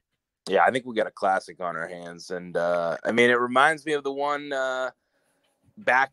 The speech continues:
uh, you know, what, six years ago at this point, Question the Answers. Um, it was a loaded card. I think, uh,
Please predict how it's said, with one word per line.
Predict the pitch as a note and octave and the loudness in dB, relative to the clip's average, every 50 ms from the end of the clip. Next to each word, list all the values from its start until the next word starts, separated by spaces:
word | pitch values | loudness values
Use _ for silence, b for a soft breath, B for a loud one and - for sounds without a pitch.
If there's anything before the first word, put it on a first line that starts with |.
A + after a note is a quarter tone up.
| - | 0
uh, | C#3+ B2+ B2 B2+ B2 A2 | 0 0 2 2 0 0
you | A2 D3 | 0 0
know, | E3+ A#2 G#2+ A2+ | 2 0 0 0
what, | A#2 B2 A#2+ G#2 - | -2 -2 -2 -4 -4
six | - - C3+ B2+ - - | -8 -10 -10 -10 -10 -6
years | A2 A#2+ C3+ C3+ - | -4 -2 -2 -2 -4
ago | B2 F#2+ G2+ G2 | -6 -4 -4 -4
at | F#2+ | -4
this | - G2+ F#2+ - | -6 -10 -12 -8
point, | - A2+ G#2 G2+ F2+ | -6 -6 -6 -6 -6
Question | - B2 A#2+ - - A2 | -6 -6 -6 -6 -6 -10
the | G2+ F#2 F#2+ | -8 -8 -6
Answers. | G2+ A#2+ C3 - - G2 F2 E2 - - - b b b b b b b b b | -6 -8 -8 -8 -10 -12 -12 -12 -16 -20 -20 b b b b b b b b b
Um, | - - F#2+ F#2 F2+ F2+ F2+ F2+ F2 F2 F2 - _ _ _ _ _ _ _ _ | -2 0 0 0 0 -2 -4 -6 -8 -12 -18 -18 _ _ _ _ _ _ _ _
it | - C3+ | 4 4
was | C3+ G#2 | 4 4
a | A#2+ | 0
loaded | A2 G2+ G#2+ A2+ B2 B2+ C3+ D#3 D3 - | -4 -2 0 0 0 0 -2 -4 -10 -10
card. | - - A#2 A2+ A#2 B2 C3+ C#3+ C#3 | -4 -2 0 2 2 2 0 -2 -2
I | A#2 G#2+ | -4 -6
think, | - - - A2+ A2+ G#2 _ - | -6 -8 -10 -10 -10 -10 _ -6
uh, | A2 G#2 G#2 G#2 G#2 G2+ G2+ | -6 -4 -4 -4 -6 -6 -8